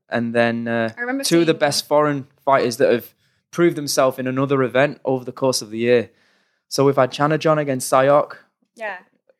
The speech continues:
Speaker 1: Sotsugon against, uh, Yusef, of
Speaker 2: I remember
Speaker 1: course.
Speaker 2: seeing Sayok
Speaker 1: Antoine,
Speaker 2: against Antoine
Speaker 1: Anto-,
Speaker 2: Pinto-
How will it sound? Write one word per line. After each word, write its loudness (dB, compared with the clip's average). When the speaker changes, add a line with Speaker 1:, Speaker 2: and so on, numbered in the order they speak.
Speaker 1:
Sotsugon 0
against, -2
uh, 2
Yusef, -4
of -20
Speaker 2:
I -20
remember 0
Speaker 1:
course. 2
Speaker 2:
seeing -8
Sayok -4
Speaker 1:
Antoine, 2
Speaker 2:
against -8
Antoine 0
Speaker 1:
Anto-, -6
Speaker 2:
Pinto- -20